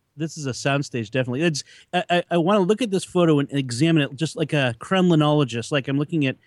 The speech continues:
you know, nineteen eighty-five spy photos of Soviet missile, <laughs> you know, uh, uh, uh, uh, uh, bases in, in Russia, you know, like, like I'm the C I A. I just wanna analyze every detail in this photo to, to kind of get every,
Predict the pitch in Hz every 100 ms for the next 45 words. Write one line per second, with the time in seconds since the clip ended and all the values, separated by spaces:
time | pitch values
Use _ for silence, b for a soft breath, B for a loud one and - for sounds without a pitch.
0 | b b 147 123 135 160 160 175 156 151
1 | 151 151 131 147 139 139 120 - - 139
2 | 147 139 147 127 123 120 123 120 - b
3 | b - - 165 151 147 131 139 143 151
4 | 127 123 139 143 220 - 180 160 160 143
5 | 131 135 123 113 b b 123 120 117 123
6 | 117 110 123 113 143 127 139 120 135 135
7 | 131 135 127 139 147 139 117 120 120 120
8 | 113 131 127 123 113 165 143 143 127 147
9 | 180 180 - 165 175 160 135 123 b b
10 | b 180 190 190 208 143 151 170 - 139
11 | 131 123 117 - 156 151 120 113 110 -
12 | - 135 120 - b b - 156 147 156
13 | 151 151 143 127